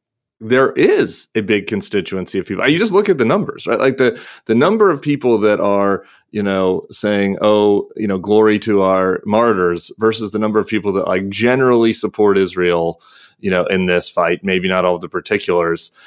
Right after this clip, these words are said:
The preponderance of them is on the generally supporting Israel side. And a lot of those people overlap with the swing voters you're talking about, your Atlanta suburbs,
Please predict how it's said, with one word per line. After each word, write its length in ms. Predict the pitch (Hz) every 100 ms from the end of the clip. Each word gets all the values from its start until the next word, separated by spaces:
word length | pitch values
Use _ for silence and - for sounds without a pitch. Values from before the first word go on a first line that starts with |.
| -
The 220 | - 104 98
preponderance 720 | - - 151 208 175 104 -
of 80 | 92
them 160 | 95
is 100 | 90
on 160 | 98 92
the 80 | 87
generally 640 | 92 95 95 90 85 82
supporting 460 | - - 92 85
Israel 320 | 90 85 85 82
side. 360 | - 85 95
And 100 | 107
a 40 | 104
lot 260 | 98 101
of 80 | 113
those 140 | 117
people 220 | 110 98 90
overlap 540 | 98 95 85 82 101
with 100 | 98
the 100 | -
swing 320 | - 95 92
voters 280 | 87 95 92
you're 100 | 101
talking 340 | - 85 87 92
about, 220 | 101 110
your 140 | 95
Atlanta 400 | 90 90 90 98
suburbs, 680 | - 90 82 90 95 95 -